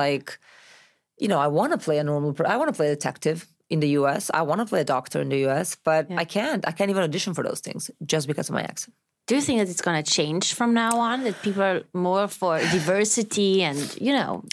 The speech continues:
Speaker 2: just
Speaker 1: People are
Speaker 2: to
Speaker 1: from the, f-, people are for diversity, and that's amazing. Uh, I'm all about diversity. Um, and it's ama-, I have a lot of colleagues of mine who, you know, um, have more opportunities now because of this whole movement. And thank God that's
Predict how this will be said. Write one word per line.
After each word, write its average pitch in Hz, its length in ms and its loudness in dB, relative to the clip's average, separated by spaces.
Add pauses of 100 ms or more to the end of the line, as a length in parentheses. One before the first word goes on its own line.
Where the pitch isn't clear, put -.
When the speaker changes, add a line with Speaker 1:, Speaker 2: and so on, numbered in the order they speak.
Speaker 2:
just 254 180 0
Speaker 1:
People 349 100 4
are 320 60 2
Speaker 2:
to 339 60 -4
Speaker 1:
from 262 120 0
the, 185 200 0
f-, - 280 -6
people 233 200 0
are 247 140 0
for 214 120 0
diversity, 151 800 0
and 151 180 2
that's 156 240 0
amazing. 151 680 0
Uh, 147 340 0
I'm 156 220 0
all 160 140 2
about 143 220 0
diversity. 143 800 -2
Um, 147 640 -2 (360)
and 143 500 0
it's - 180 -4
ama-, 151 280 2
I 151 100 0
have 165 200 0
a 147 40 0
lot 147 260 2
of - 300 -8 (180)
colleagues 147 420 -2
of 147 60 -2
mine 139 380 0
who, 143 420 0
you 160 140 2
know, 139 320 0
um, 135 600 -2 (420)
have 151 320 0
more 156 160 2
opportunities 156 560 0
now 139 200 2
because 143 440 -2
of 143 80 0
this 147 140 0
whole 147 180 0
movement. 139 540 0
And 147 180 0
thank 151 200 0
God 143 220 0
that's - 380 -2